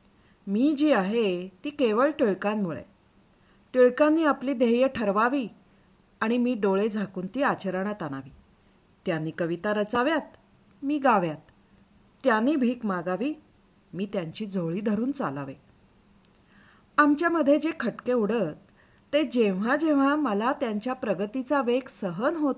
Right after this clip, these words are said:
नसे, तेव्हा तेव्हा उडत. डेक्कन क्वीनच्या मागे एखादा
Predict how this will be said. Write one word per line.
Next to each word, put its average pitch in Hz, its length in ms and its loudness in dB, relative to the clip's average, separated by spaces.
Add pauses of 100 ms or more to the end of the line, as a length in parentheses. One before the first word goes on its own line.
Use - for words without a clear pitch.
नसे, 220 560 -6 (180)
तेव्हा 233 400 2
तेव्हा 220 220 2
उडत. 156 280 -2 (800)
डेक्कन 196 600 -2
क्वीनच्या 190 400 -2
मागे 190 360 0 (300)
एखादा 196 360 -4